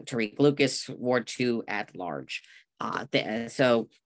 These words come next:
as we continue on here, let's talk about the fact here. I'm curious to know, so we have these two debt exclusions for two different schools, like, um,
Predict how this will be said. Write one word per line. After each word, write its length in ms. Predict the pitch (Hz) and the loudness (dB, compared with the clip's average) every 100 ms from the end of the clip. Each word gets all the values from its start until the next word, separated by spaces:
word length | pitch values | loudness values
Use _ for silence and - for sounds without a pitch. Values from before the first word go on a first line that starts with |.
| - | 0
as 180 | 139 139 | 0 2
we 180 | 139 | 2
continue 520 | 139 143 165 196 190 175 | 4 2 2 0 2 2
on 280 | - 147 151 | 4 4 6
here, 580 | 143 123 123 110 113 110 | 4 2 2 4 2 2
let's 480 | 107 135 - - - | 2 0 0 -4 -6
talk 380 | - - 196 208 | -6 -2 0 2
about 240 | 190 165 | 4 4
the 100 | 156 | 4
fact 340 | 139 143 139 139 | 2 2 2 0
here. 440 | 131 123 131 131 | 0 2 2 2
I'm 160 | 95 131 | 2 0
curious 420 | 139 185 170 147 | -2 -2 -2 -2
to 140 | - 151 | -2 2
know, 200 | 135 131 | 4 4
so 160 | 127 135 | 2 2
we 120 | 143 | 2
have 120 | 165 | 2
these 160 | 151 139 | 0 -2
two 120 | 143 | 0
debt 200 | 143 135 | 2 2
exclusions 420 | - 135 123 123 | 2 0 0 -4
for 140 | - | -4
two 160 | 120 143 | -2 0
different 380 | 135 - - 117 | 0 -2 -8 -8
schools, 360 | - 120 107 | -2 -2 -2
like, 320 | 110 113 117 101 | -4 -4 -4 -4
um, 340 | 110 107 113 | -4 -6 -10